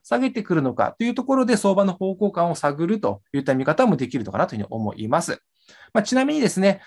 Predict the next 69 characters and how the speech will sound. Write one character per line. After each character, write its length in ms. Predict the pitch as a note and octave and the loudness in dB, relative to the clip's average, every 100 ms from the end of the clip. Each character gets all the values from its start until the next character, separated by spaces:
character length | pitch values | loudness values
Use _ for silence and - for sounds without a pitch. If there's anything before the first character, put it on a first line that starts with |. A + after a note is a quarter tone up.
| _ | _
先 240 | - G3+ | 2 4
週 120 | G#3 A3 | 4 4
末 260 | A3 A3+ | 4 2
時 140 | G#3+ G#3+ | -2 2
点 180 | G3+ | 2
の、 180 | - - | 2 0
ま 100 | E3+ | -2
あ、 20 | D3+ | 0
そ 100 | F3 | 2
れ 80 | G3 | 2
ぞ 160 | F#3 | 4
れ 60 | D3 | 2
の 140 | A2 | 2
プ 120 | G2+ | 0
ラ 120 | D3+ D#3 | 0 0
ス 140 | E3+ | 0
二 140 | E3 | -2
シ 120 | D#3+ F3 | -2 -2
グ 100 | D#3+ | 0
マ 100 | C#3 | 2
か 120 | G#3 | 2
ら 220 | A3 - _ - | 2 0 _ -2
マ 180 | C#3+ | 2
イ 20 | D3+ | 2
ナ 100 | D3 | 0
ス 120 | D3+ | -2
二 80 | C#3+ | -6
シ 160 | - | -4
グ 100 | C3 | -2
マ 160 | B2+ C#3+ | 0 4
の、 280 | G3+ G3+ - | 4 2 0
ま 100 | C#3+ | -2
あ、 20 | B2 | 2
パ 160 | D#3 | 2
ー 60 | E3 | 2
セ 120 | F3+ | 0
ン 80 | E3 | -2
テ 160 | F3+ | -2
ー 40 | D#3+ | -4
ジ 120 | D#3 | 0
と、 220 | C4 B3+ - _ | 0 0 -2 _
先 240 | - E3 | -2 0
週 180 | D#3 F3 D3 C3+ | 0 0 0 2
末 120 | G3 | 4
の 200 | A#3+ F#3 | 4 2
二 120 | E3+ | 0
十 80 | D3 | 0
五 100 | B2+ | 0
日 140 | B2 | -2
移 20 | C#3 | -2
動 120 | C3 | -2
平 160 | C3+ | -2
均 200 | B2 C3+ | -2 -6
線 140 | A#2+ F3 | -2 -2
の 120 | B2+ | 0
値 260 | B2 B2+ G#2+ | 0 0 -2
で 80 | |
す 80 | G2 | -4
ね。 120 | F3+ - _ _ | -6 -6 _ _
こ 100 | E3+ | 2
れ 80 | |
で 80 | E3 | 2
計 180 | E3 D#3+ | 2 0
算 220 | D#3 D3+ | 2 0
し 40 | C#3+ | -2
て 80 | |
い 40 | C#3+ | -8
く 60 | |
と、 300 | - C4+ B3+ | 0 0 0